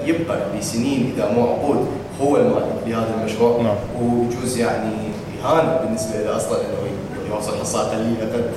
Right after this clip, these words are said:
Speaker 1: خمسين بالمية. لكن الحالة هم مختلفة. زين؟
Speaker 2: صحيح.
Speaker 1: مع أنه أكو مستثمرين هم، خلينا نقول، رجال أعمال تقليديين، مو اللي هم أهل الفكر الجديد وكذا، لكن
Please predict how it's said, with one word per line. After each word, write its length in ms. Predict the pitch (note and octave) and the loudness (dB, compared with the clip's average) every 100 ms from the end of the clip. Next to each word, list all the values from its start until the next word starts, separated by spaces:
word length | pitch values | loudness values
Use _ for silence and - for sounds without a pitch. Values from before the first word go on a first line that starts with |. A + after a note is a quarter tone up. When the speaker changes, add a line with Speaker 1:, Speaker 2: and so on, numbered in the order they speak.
| A2 | -6
Speaker 1:
خمسين 260 | - A#2+ | -4 -2
بالمية. 320 | - G2 F#2+ - - - - - - - - - B2+ | -2 -4 -6 -8 -8 -10 -10 -10 -10 -12 -12 -6 0
لكن 240 | B2+ C3+ | 2 4
الحالة 400 | B2+ B2+ C#3+ D#3 | 4 4 4 4
هم 160 | D#3+ - | 2 2
مختلفة. 320 | A#2+ - - - - - - | 0 -2 -2 -6 -10 -10 -6
زين؟ 160 | - | -2
Speaker 2:
صحيح. 180 | A2 G#2 | 0 2
Speaker 1:
مع 280 | A#2 A#2 - | 4 4 4
أنه 100 | C#3+ | 2
أكو 260 | C3+ B2 B2 | 2 2 0
مستثمرين 600 | A#2 A#2 - A2+ A#2+ A#2 | -2 -2 -2 -2 0 2
هم، 260 | A2+ A2+ | 0 0
خلينا 240 | A2+ A2 G#2+ | 0 -2 0
نقول، 160 | A2+ A2+ - - - - - - - B2 | 0 -2 -4 -8 -10 -10 -10 -10 -6 -2
رجال 220 | C3+ C3+ | 2 2
أعمال 240 | B2 B2+ | 4 4
تقليديين، 680 | B2+ B2+ A#2 A#2 C#3 - - - - | 4 2 2 4 4 4 2 -2 -2
مو 160 | C3 C#3 | 2 4
اللي 180 | A#2+ A#2+ | 6 6
هم 280 | A#2 A#2 A2 A2 - - | 4 2 2 0 -2 -4
أهل 180 | A#2 A2+ | -4 -6
الفكر 420 | G#2+ - G#2 A2 | -6 -6 -6 -6
الجديد 280 | G#2+ - A2 G#2 | -6 -6 -6 -6
وكذا، 480 | G#2 A2 B2+ A#2 A2 | -4 0 2 4 2
لكن 200 | A2+ | 2